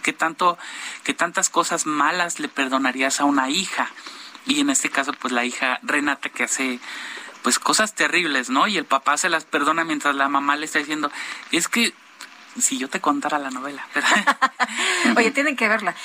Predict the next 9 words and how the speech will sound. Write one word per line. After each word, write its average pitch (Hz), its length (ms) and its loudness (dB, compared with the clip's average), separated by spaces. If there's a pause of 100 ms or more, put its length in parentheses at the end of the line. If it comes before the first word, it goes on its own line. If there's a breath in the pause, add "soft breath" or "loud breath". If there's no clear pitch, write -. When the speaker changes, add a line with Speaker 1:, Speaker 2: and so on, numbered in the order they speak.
(120)
Speaker 2:
Pero 233 180 4
en 294 80 -4
una 339 200 0
de 220 80 2
las 175 200 0
páginas, 170 880 -2 (100)
mi 165 500 -8
querida 170 360 0
Sofía, 170 520 0